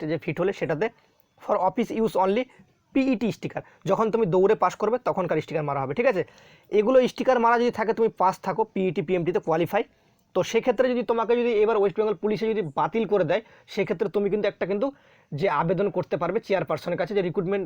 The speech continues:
রেঞ্জ বোর্ডের যে অফিসার বা চেয়ারপারসন থাকবে তার কাছে কিন্তু তুমি কিন্তু একটা লিখিতভাবে আবেদন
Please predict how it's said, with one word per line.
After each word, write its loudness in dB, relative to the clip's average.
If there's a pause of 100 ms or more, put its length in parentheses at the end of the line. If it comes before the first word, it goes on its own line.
(100)
রেঞ্জ 0 (100)
বোর্ডের 0
যে 4 (180)
অফিসার -2
বা -2
চেয়ারপারসন -2
থাকবে -6
তার -2
কাছে -6
কিন্তু -6
তুমি -2
কিন্তু -2
একটা -6
লিখিতভাবে 0 (300)
আবেদন -2